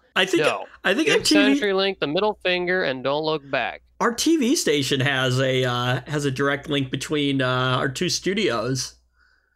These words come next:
Speaker 2: Yeah, and I know because I've heard so many horror stories about CenturyLink. Just, like,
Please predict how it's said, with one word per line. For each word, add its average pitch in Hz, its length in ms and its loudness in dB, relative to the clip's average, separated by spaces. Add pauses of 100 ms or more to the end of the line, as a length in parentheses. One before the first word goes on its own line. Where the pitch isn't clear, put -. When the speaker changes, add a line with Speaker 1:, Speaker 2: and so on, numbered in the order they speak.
(120)
Speaker 2:
Yeah, 127 340 0
and 127 80 0
I 135 140 0
know 151 400 2
because 135 340 -2
I've 135 160 -2
heard 135 260 -4
so 262 440 2
many 196 180 0
horror 156 320 0
stories 135 380 -4
about 117 220 -4
CenturyLink. 113 560 -8 (420)
Just, - 240 -10 (520)
like, 139 300 -2